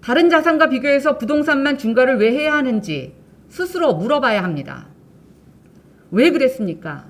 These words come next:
당초에는 과표가 너무 낮아서, 보유세가 너무 적어서 거래세를 높인 게 아닙니까? 이젠 과표도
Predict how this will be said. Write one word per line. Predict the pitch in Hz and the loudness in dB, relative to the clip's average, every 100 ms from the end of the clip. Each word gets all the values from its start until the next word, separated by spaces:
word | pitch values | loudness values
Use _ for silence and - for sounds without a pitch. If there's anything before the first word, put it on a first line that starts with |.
| - _ _ _ - - - _ | -20 _ _ _ -20 -20 -20 _
당초에는 | - 220 254 320 277 294 | -2 0 0 2 2 2
과표가 | 254 208 285 277 | 0 0 2 0
너무 | 233 247 | 2 0
낮아서, | 214 151 208 208 160 123 - - - - - - | 0 0 -2 -2 -4 -6 -12 -20 -20 -20 -20 -8
보유세가 | 277 320 349 339 320 | 2 2 2 2 2
너무 | 247 277 | 2 0
적어서 | 208 185 214 269 - | 0 0 0 -2 0
거래세를 | 180 233 226 233 277 | -2 -2 -4 -4 -2
높인 | 185 190 | -4 -6
게 | 190 202 | -6 -6
아닙니까? | 143 135 131 - 139 - - _ - - - _ - _ - - _ - - _ _ | -6 -10 -14 -18 -20 -20 -20 _ -20 -20 -20 _ -20 _ -20 -20 _ -20 -20 _ _
이젠 | 214 311 320 | -4 0 0
과표도 | 170 196 294 285 214 - - | 0 -4 0 2 2 0 -6